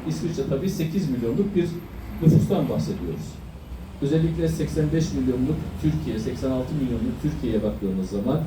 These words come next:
veyahut da üç yüz milyonluk Amerika kıtasına baktığımız zaman özellikle bu direkt demokrasinin uygulanabilme ihtimalinin çok daha zor olduğunu gözlemliyorsunuz. Onun için daha çok temsili demokrasiler uygulanmakta. Özellikle temsili demokrasilerde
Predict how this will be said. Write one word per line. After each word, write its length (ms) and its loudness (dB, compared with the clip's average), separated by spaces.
veyahut 180 2
da 40 2
üç 280 0
yüz 120 0
milyonluk 500 2
Amerika 380 0
kıtasına 440 -2
baktığımız 520 -4
zaman 280 2
özellikle 420 2
bu 240 2
direkt 280 6
demokrasinin 600 0
uygulanabilme 600 0
ihtimalinin 680 0
çok 280 4
daha 100 8
zor 180 10
olduğunu 380 2
gözlemliyorsunuz. 680 -2
Onun 120 2
için 200 0
daha 200 4
çok 220 0
temsili 480 2
demokrasiler 560 0
uygulanmakta. 680 -8
Özellikle 520 2
temsili 560 2
demokrasilerde 880 0